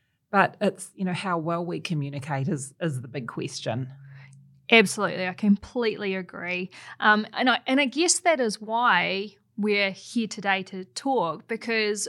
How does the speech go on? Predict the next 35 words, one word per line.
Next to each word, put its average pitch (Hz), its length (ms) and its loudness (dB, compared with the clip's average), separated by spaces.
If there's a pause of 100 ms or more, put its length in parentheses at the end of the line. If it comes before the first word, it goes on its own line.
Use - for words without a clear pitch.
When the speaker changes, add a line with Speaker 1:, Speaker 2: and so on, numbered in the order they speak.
Speaker 2:
one 226 240 -2
of, 247 240 -2
one 220 180 -4
of 214 120 2
the 202 80 -4
topics - 380 -8
that 202 100 -4
I 190 80 -4
wanted 190 240 -6
to 190 100 -10
delve 190 340 -2
into 214 600 0 (360)
is 202 280 -2
around 196 320 -2
key 277 200 -2
messages. 226 760 2 (400)
Um, 202 480 0
now, 214 320 4
obviously, 226 560 4
you've 202 360 -2
worked 202 300 2
on 196 140 2
developing 190 500 0
key 202 200 -4
messages 190 760 -2
with 180 400 -2
both 190 260 4
hera 190 800 4
and 202 460 2
more 196 180 2
recently 185 560 0
the 180 140 -8
Sustainable 185 640 -4
Steel 175 320 -2
Council. 175 680 -8